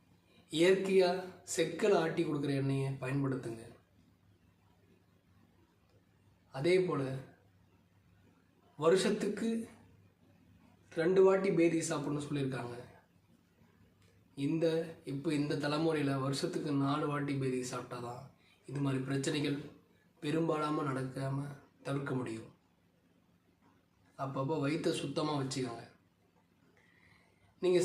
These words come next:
சாப்பிட்றீங்களா, அந்த உணவுகள்லாம் எங்கெங்க போகுது? வெளியேறுதா? சொல்லுங்க, வெளியேறுதா? இல்ல. எத்தனை நாள் நீங்க வெ-, மோசன் வெளியேறாம கஷ்டப்பட்டிருக்கீங்க?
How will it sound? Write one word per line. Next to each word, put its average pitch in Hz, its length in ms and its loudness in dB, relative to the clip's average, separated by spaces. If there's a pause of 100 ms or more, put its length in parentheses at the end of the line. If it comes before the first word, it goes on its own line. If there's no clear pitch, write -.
சாப்பிட்றீங்களா, 226 540 4
அந்த 165 180 2
உணவுகள்லாம் 185 480 6
எங்கெங்க 185 300 4
போகுது? 135 340 -2 (1000)
வெளியேறுதா? 170 580 4 (2000)
சொல்லுங்க, 165 340 -2 (2000)
வெளியேறுதா? 151 560 0 (100)
இல்ல. 185 220 -2 (2000)
எத்தனை 190 500 0 (100)
நாள் 190 240 2
நீங்க 175 240 4 (120)
வெ-, 147 240 -4 (220)
மோசன் 170 340 0
வெளியேறாம 170 480 4
கஷ்டப்பட்டிருக்கீங்க? 139 720 -4